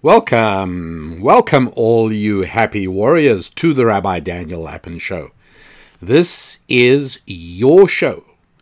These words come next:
where your rabbi reveals how the world really works. Now, why do I call you happy warriors? Why is it that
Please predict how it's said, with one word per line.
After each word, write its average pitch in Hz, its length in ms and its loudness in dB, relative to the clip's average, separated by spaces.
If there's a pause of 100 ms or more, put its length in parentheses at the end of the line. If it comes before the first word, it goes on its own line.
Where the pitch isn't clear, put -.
(140)
where 98 300 -2
your 135 440 6
rabbi 80 520 0 (320)
reveals 113 880 -2
how 113 640 0
the 123 160 -4
world 90 760 -6 (320)
really 113 1500 0 (160)
works. 98 480 -2
Now, 151 260 0 (640)
why 226 400 2
do 143 380 2
I 101 160 0
call 107 500 0
you 104 520 -4
happy 117 680 -6
warriors? 95 560 -6
Why 233 220 -6
is 160 300 -4
it - 220 -14 (500)
that 120 680 -6